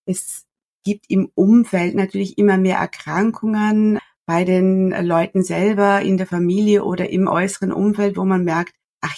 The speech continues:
ja, es, Leben kann endlich sein, es ist nicht immer nur leicht, es ist teilweise auch sehr schwer.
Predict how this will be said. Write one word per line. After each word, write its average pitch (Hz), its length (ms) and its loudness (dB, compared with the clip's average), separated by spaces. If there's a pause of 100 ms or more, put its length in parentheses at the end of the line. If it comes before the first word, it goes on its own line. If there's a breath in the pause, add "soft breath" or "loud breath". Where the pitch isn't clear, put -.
ja, 175 340 -2
es, - 460 -6
Leben 180 340 0
kann 170 220 -4
endlich 190 500 -6
sein, 208 300 -2
es 190 120 -6
ist 190 200 -6
nicht 202 240 0
immer 190 240 0
nur 175 160 -2
leicht, 170 440 -2
es 196 140 -8
ist - 320 -8
teilweise 175 480 -4
auch - 80 -10
sehr 175 220 -4
schwer. 175 500 -4